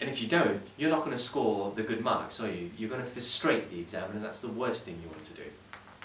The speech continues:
So lack of reference, uh, lack of explicit reference can be a very costly mistake. On the eight mark, you'll be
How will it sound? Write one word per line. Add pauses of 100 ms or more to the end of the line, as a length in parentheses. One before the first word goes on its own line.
(380)
So
lack
of
reference, (560)
uh,
lack
of
explicit
reference
can
be
a
very
costly
mistake.
On
the
eight
mark,
you'll
be